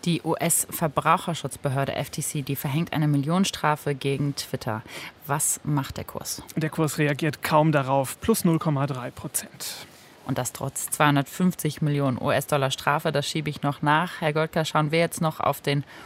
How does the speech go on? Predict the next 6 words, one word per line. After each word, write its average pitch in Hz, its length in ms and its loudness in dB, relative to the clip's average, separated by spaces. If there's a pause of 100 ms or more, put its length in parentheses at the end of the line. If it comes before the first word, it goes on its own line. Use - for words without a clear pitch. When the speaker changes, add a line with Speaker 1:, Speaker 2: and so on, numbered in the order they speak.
(160)
Speaker 1:
Euro, 180 300 6
den 147 160 4
Goldpreis 139 480 0
und 156 140 -4
deutsche 156 240 2
Staatsanleihen. 131 640 -6